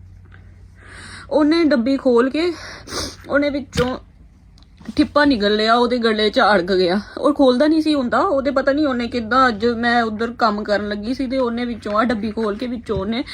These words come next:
ਨਿਕਲਤੇ ਤੇ ਅਸੀਂ ਉਹਨੂੰ ਐਮਰਜੈਂਸੀ 'ਚ, ਉਦੋਂ ਬਿਲਕੁਲ ਬੇਹੋਸ਼ ਹੋ ਗਿਆ ਸੀ, ਬਿਲਕੁਲ ਉਹ, ਮਤਲਬ, ਉਹਦੀ ਅੱਖਾਂ ਪੂਰੀਆਂ ਤਾਂ ਚੜ੍ਹ ਗਈਆਂ ਸੀ।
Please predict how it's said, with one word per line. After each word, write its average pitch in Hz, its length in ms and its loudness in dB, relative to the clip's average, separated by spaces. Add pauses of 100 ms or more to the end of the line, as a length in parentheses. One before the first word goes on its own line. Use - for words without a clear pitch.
(400)
ਨਿਕਲਤੇ 220 400 0
ਤੇ 254 180 2
ਅਸੀਂ 277 160 2
ਉਹਨੂੰ 269 160 2
ਐਮਰਜੈਂਸੀ 240 480 0
'ਚ, 247 80 -6
ਉਦੋਂ 262 200 4
ਬਿਲਕੁਲ 247 300 0
ਬੇਹੋਸ਼ 247 340 2
ਹੋ 226 140 2
ਗਿਆ 208 200 2
ਸੀ, 220 240 -6 (1400)
ਬਿਲਕੁਲ 262 340 2
ਉਹ, 269 160 6
ਮਤਲਬ, 240 280 0
ਉਹਦੀ 233 220 2
ਅੱਖਾਂ 240 220 2
ਪੂਰੀਆਂ 226 320 -2
ਤਾਂ 220 260 2
ਚੜ੍ਹ 208 180 0
ਗਈਆਂ 214 280 -4
ਸੀ। 214 160 -8